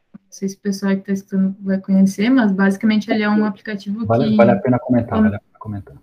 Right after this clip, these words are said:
Speaker 1: é, que conecta voluntários, então você pode se inscrever como voluntário, e pessoas cegas ou com baixa visão. Então, ah, quando essa pessoa precisa de alguma ajuda, basicamente o aplicativo conecta com uma pessoa aleatória pra ajudar ela em alguma situação. Então,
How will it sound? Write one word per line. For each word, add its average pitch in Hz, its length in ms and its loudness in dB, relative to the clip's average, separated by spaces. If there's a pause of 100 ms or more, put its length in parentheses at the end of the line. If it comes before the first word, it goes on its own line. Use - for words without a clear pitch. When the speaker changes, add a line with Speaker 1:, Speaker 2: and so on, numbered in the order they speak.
(200)
Speaker 1:
é, 208 420 -2
que - 120 -20
conecta 220 720 0
voluntários, 214 960 0
então 196 180 -2
você 190 60 -6
pode 196 240 -4
se - 120 -16
inscrever 202 260 -6
como 208 160 0
voluntário, 196 560 -2 (560)
e 214 100 -6
pessoas 233 400 -4
cegas 220 380 -4
ou 226 60 -8
com 226 140 -2
baixa 220 260 -2
visão. 214 480 0
Então, 196 440 2 (440)
ah, 196 360 0
quando 208 140 2
essa 208 180 -2
pessoa 214 300 -6
precisa 220 260 -6
de 208 80 0
alguma 214 240 2
ajuda, 226 580 0 (800)
basicamente 208 440 -2
o 208 40 -4
aplicativo 220 400 -4
conecta 240 440 0
com - 80 -8
uma 233 140 0
pessoa - 240 -6
aleatória 220 640 0
pra 233 300 -6
ajudar 214 380 0
ela 226 140 -4
em 233 100 -2
alguma 226 260 0
situação. 240 580 -2
Então, 196 480 -2